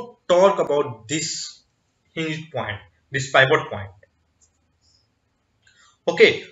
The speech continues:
so guys, momentum is going to conserve here। Angular, more precisely, angular momentum,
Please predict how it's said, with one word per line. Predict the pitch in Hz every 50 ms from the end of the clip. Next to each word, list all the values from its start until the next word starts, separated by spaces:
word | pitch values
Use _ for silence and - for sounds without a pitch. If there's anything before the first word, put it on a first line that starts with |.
| _
so | - - - 233 269 277 - - - - _ _ _ _ _ _ 165
guys, | 185 220 247 240 220 - - - _ _ _ _ _ _ _ _
momentum | - 170 170 180 202 202 220 226 220 220 202 254 240 233
is | 214 170
going | 156 156 156 156
to | 160 147
conserve | - 139 123 120 123 117 104 107
here। | 107 104 98 - - - _ _ _
Angular, | 202 214 226 220 254 269 240 202
more | 175 185 196
precisely, | - 214 202 - 202 190 190 - 240 - - -
angular | - 185 190 190 190 202 208 208
momentum, | 196 156 135 123 110 104 104 - -